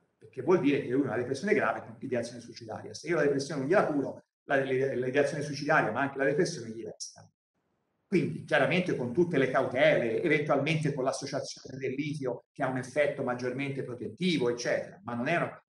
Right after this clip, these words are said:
diverso invece è l'ideazione emergente. Quindi nel problema del rapporto tra antidepressivi e suicidio, il, il, il, l'elemento fondamentale è la preesistenza o la successiva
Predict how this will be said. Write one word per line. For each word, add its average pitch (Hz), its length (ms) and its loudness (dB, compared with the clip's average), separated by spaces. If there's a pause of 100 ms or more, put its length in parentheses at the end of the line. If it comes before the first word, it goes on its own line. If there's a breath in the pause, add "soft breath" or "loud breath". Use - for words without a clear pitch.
diverso - 520 6
invece 117 420 0
è 131 180 2
l'ideazione 120 460 -2
emergente. 107 500 -10
Quindi 139 320 0
nel 175 300 0
problema 135 400 0
del 113 140 -2
rapporto - 560 -2
tra 120 280 -2 (220)
antidepressivi 143 720 0
e 139 40 4
suicidio, 165 920 -2 (140)
il, 120 580 2
il, 135 500 2
il, 143 220 0
l'elemento 123 960 0
fondamentale 127 880 -2
è 143 500 0 (220)
la 120 520 -2
preesistenza 196 1160 0
o 143 160 4
la 143 160 4
successiva - 920 -4